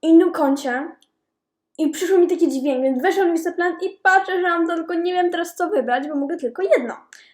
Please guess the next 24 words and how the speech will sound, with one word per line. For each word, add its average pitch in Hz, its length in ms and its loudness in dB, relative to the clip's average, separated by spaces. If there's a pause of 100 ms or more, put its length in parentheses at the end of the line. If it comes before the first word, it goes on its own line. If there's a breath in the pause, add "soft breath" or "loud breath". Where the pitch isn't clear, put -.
(180 loud breath)
A 392 80 2
więc 381 100 2
teraz 359 240 0
się 359 80 -2
dam, 330 180 0
czy 339 100 -2
to 330 60 -4
jest 320 120 -4
jakiś 285 240 -6
Unicef. 269 480 -4 (1300 soft breath)
Okej, 359 520 2
koniec 311 320 -4
końców, 285 420 -4 (380 soft breath)
nagrody 320 400 -4
nie 294 160 -2
są 302 120 -6
jakieś 320 280 -8
super 311 500 -6
i 330 120 -8 (120)
wydaje 294 320 -4
mi 330 100 -2
się, 320 120 -6
że 302 140 -6
wezmę 269 460 -8